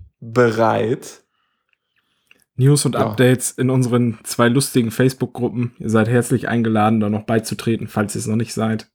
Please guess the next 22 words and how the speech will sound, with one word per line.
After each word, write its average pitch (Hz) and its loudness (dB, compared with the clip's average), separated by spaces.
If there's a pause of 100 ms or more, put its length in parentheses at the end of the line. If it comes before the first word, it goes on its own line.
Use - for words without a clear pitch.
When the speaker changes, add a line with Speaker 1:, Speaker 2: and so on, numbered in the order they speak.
Speaker 1:
Ja. - -6 (540)
Moviepark 120 -2
Germany 127 2
Fangruppe 156 -2
und 135 -6
Moviepark 135 0 (500)
Germany 127 4
Speaker 2:
Saisonpassbesitzer. 123 2 (440)
Speaker 1:
Saisonpassbesitzer 110 -2
heißen 107 -6
die 107 -6
Gruppen. 110 -4 (800)
Da - -4
ist - -4
wirklich 117 0
immer 139 4
lustig, - -8
da 117 0
ist 120 -2
immer 160 2
was 135 2
los. 110 -2